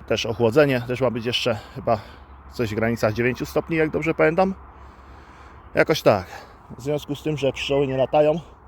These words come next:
teraz coś troszkę słońce się przebiło przez chmury, ale tyle to jest nic. E, w związku z tym, że pszczoły nie latają,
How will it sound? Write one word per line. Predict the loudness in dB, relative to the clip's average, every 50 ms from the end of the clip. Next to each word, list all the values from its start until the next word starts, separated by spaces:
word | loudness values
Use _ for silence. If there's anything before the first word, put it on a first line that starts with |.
| -20 -20 -16 -14 -14 -14 -8 -4
teraz | -2 0 0 0 0
coś | -2 -4 -2
troszkę | 2 2 2 2 2 2 0 0 -2 -8 -14 -18 -20 -14
słońce | -6 -2 0 0 0 0 -2 -4
się | -4 -4 -6 -8 -12 -4
przebiło | -2 0 0 2 0 0 0
przez | 0 -2 -2 -2 -2
chmury, | -2 0 2 2 2
ale | 2 2 0 0
tyle | -2 0 0 0 0
to | 2
jest | 0 0 0
nic. | -2 -2 -4 -6 -10 -16 -18 -20 -20 -20 -20 -20 -20 -20 -20 -20 -20 -20 -20 -20 -20 -20 -20 -20 -20 -20 -20 -20 -20 -14 -8 -4
E, | 0 0 2 2 0
w | 0
związku | 2 2 2 2 2 0 -4
z | -4 -2
tym, | -2 0
że | 2 2 2
pszczoły | 2 2 2 4 4 4
nie | 4 4
latają, | 2 4 6 6 6 6 6 4 2